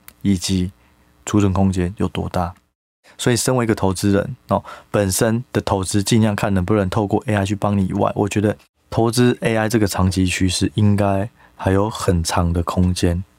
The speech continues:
会持续的成长，然后越来越好。对，所以除了本身的技能，我觉得大家可以多去学习A I，在投资策略的时候也可以思考到有哪些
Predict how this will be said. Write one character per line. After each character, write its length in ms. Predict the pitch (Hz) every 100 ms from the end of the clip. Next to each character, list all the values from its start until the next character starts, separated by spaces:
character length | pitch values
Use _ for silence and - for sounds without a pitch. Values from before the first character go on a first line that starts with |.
| _
会 180 | -
持 300 | 98 - -
续 220 | 87 101 90
的 180 | 92 92 _ _ _ _ _ _ _
成 280 | - - 92
长， 240 | 98 90 92 _ _
然 100 | 92
后 240 | 87 90 98
越 120 | - 95
来 80 | 85
越 160 | 90
好。 240 | 85 - - _ _ - - _ _ _ _ _
对， 120 | -
所 200 | 101 -
以 260 | 104 95 95 - _ _ _ _ -
除 140 | 139
了 60 | 143
本 200 | 131 110
身 180 | 156
的 80 | 147
技 260 | 113 - 147
能， 180 | 98 92
我 100 | 98
觉 120 | 104
得 80 | 101
大 160 | 101 110
家 140 | 110
可 80 | 101
以 100 | 92
多 240 | 101 101 120 -
去 120 | 113
学 200 | - 92
习 180 | - 98
A 120 | 98
I， 200 | 92 90 - - - _
在 140 | 117
投 260 | 117 98 95
资 260 | 104 101 113 _
策 240 | - 147
略 140 | 110 110
的 80 | 95
时 140 | -
候 60 | 92
也 60 |
可 120 | 90
以 40 | 101
思 220 | - 110
考 180 | 95 85
到 180 | 95 92
有 120 | 95
哪 160 | 104
些 160 | 87 98